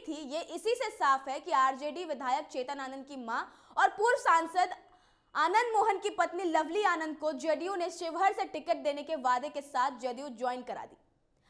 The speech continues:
अभी ये चर्चा गर्म ही थी कि जन अधिकार पार्टी यानी जाप के सुप्रीमो पूर्व सांसद पप्पू यादव ने अपनी पार्टी का विलय कांग्रेस में कर दिया।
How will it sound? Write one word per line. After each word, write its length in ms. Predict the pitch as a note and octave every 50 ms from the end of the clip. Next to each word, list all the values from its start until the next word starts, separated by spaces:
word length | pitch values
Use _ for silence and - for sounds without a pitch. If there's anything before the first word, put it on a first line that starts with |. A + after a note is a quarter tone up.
| _ - _
अभी 260 | - C#4+ D4 F4 F#4+ G4+
ये 80 | A4
चर्चा 400 | A4 - F#4 F4 F4+ - G#4+ G#4
गर्म 340 | E4+ C#4+ D4 D#4 E4 E4 D#4+
ही 160 | D#4+ G#4 B4
थी 340 | A#4 - - F4+ E4 F#4 G#4+
कि 140 | G#4+ G#4+ G4+
जन 260 | D4 B3 D4+ E4 E4+
अधिकार 460 | E4+ D#4 E4+ D4+ - D4+ D4+ D#4+ D#4 D#4
पार्टी 260 | D4+ C#4 C#4 C#4 E4 D4+
यानी 220 | D4+ C#4+ C#4+ C#4+
जाप 400 | A#3+ A3 B3+ C4 C4 C#4+ D4 C#4
के 100 | - D4
सुप्रीमो 520 | C#4+ - C#4+ C4+ C#4 C4+ C4+ B3+ C4+ D4 E4
पूर्व 380 | E4+ - - _ C#4 C#4+ D4
सांसद 480 | C4+ - - C#4 C#4 D4 C#4+ - C#4 C#4+ - - - _ _ _ _ -
पप्पू 300 | F#4+ F#4 F#4 - - B4
यादव 520 | A#4 G#4 F#4 F#4 F#4 - G#4+ A4+ A4+ G#4
ने 200 | F#4+ F#4 G4+ A4
अपनी 280 | G#4 F4+ - E4+ F4 F#4+
पार्टी 400 | - - E4+ D4+ D#4+ - G#4 G#4
का 160 | G#4 G4+ F4
विलय 300 | C#4+ B3+ D4+ E4 F4+ F#4
कांग्रेस 460 | F4+ F4+ D4+ D4 D4 D4+ F4+ G4+ - F#4+
में 100 | E4+ D#4+
कर 160 | - A#3 A3
दिया। 180 | G3 F#3+ E3+